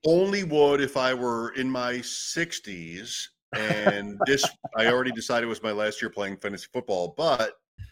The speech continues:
Speaker 1: I
Speaker 2: Right.
Speaker 1: mean, Addison is very valuable right now.
Speaker 2: Yeah, I mean, I'm sure you could get probably more, more for him, but,
Speaker 1: Woo!
Speaker 2: um,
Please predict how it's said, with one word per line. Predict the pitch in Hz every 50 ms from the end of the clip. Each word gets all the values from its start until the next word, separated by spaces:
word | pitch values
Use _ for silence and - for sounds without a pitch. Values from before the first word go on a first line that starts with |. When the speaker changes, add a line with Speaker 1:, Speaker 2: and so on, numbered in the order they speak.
| _ _ _ _ _ _ _ -
Speaker 1:
I | 120
Speaker 2:
Right. | 120 120 113 117 120
Speaker 1:
mean, | 107 - - 117
Addison | 117 127 151 160 - - 160 139 135
is | 127 123 - - 113 - _ _ _
very | 87 85 85 117 123 131 131 127 113
valuable | 107 110 101 101 101 92 80 87 85
right | 76 80 80 78
now. | 78 73 65 65 _ _ _ _ _ _ _ _ _ _ _ - - -
Speaker 2:
Yeah, | 113 117 123 143 147 127 -
I | - 113
mean, | 113 113 107
I'm | 110 117
sure | - - 135
you | 127 -
could | 101 90
get | 110 101
probably | 127 120 104 92 82 95 92
more, | 90 92 92 95 95 85 82 - _ _ _ _ -
more | 87 92 95 98 98 98
for | - - 90 87 85
him, | 87 87 82
but, | 87 85 - - _ _ _ _ - -
Speaker 1:
Woo! | 302 349 381 370
Speaker 2:
um, | - - - - - - 87 - 175 170 -